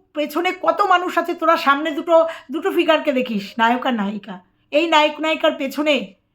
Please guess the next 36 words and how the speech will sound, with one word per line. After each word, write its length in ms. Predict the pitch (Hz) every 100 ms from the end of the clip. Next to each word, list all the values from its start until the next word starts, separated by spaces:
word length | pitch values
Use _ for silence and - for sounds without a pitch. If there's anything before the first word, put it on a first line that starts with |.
| _ _
কত 220 | 262 269
লাইটিং, 520 | 311 269 285 285 294
কত 220 | 277 285 302
মাইক, 520 | 269 269 311 302 302
কত 120 | 302
জেনারেটর, 640 | 294 277 294 302 302 320 311 359
কত 420 | 370 370 453 440
কিছু, 520 | 370 370 359 302 - _ _ _ _
কত 560 | 285 302 - 381 392 -
কিছু 260 | 349 339 339
আছে 200 | 330 339
জানিস? 460 | 339 339 247 - - _ _
আজকে 280 | 240 247 339
শুটিং 340 | - 285 339 320
পড়লো 320 | 320 330 339
এই 160 | 320
কানেরটা 380 | 302 311 320 -
পরে, 380 | 320 302 254 202 - _ _ _ _
কালকে 340 | - 285 285
যে 160 | 302 311
দেখবে 380 | 269 285 269 311
সেই, 360 | 302 294 285 240
তার 200 | 262 247
জন্য 160 | 294 302
একজন 420 | 277 254 302 285
রেডি, 480 | 247 233 254 269 208
সেও 220 | 294 320
আমার 200 | 294 254
বান্ধবী 300 | 220 202 202
ছিল, 260 | 196 185 196 _ _ _ _ _ _
সে 340 | - 247 233 240
না 140 | 247
ফেরার 260 | 254 277 254
দেশে 200 | 262 -
চলে 220 | 233 220
গেছে। 260 | 208 214